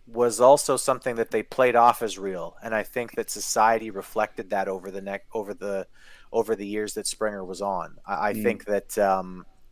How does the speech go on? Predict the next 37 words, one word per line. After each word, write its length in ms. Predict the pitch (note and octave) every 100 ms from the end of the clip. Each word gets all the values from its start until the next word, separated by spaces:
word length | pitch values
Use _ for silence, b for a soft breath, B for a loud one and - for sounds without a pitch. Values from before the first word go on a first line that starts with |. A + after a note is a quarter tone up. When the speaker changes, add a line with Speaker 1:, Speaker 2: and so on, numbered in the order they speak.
| - - - - -
Speaker 1:
I 100 | A2
think 200 | A#2 C3+
that 120 | B2+
it 180 | A#2+ G#2+
normalized 840 | A2 A#2 B2 B2 A#2 A2+ G#2+ G2+ G#2+
a 40 |
lot 240 | G2+ G#2
of 80 | G#2
salaciousness 840 | G2 G#2+ G2 G2 - - G2 -
that 100 | G3
shouldn't 280 | F#3+ - F#2
have 100 | F#2+
been 120 | F#2
normalized, 680 | F#2 F2+ F2+ E2 D2+ - - -
personally. 540 | A#2+ - G2 F#2 F#2 - -
But, 180 | - G2 -
I 60 | G#2+
mean, 240 | A2 G2+ b b b -
Jerry 240 | B2+ B2+
Springer 380 | - C3 B2 A#2+
as 120 | G2
a 40 |
human, 420 | F#2+ B2 C3+ D#3 E3
he 120 | B2
seemed 240 | - A#2+
like 120 | A2+ G#2+
a 60 |
really 280 | F#2+ G2 F#2+
nice 260 | F2+ E2+ -
guy. 340 | F2 E2 D#2+ -
This 140 | -
show, 520 | - B2 A2+ G#2+ G#2 -
Speaker 2:
Yeah. 240 | - G2+ - - G2+ -
Speaker 1:
not 400 | G#2+ A2 G#2+ -
good 180 | G#2
for 140 | F#2 F#2+
society, 720 | - G2+ F#2+ F2 F2+ F2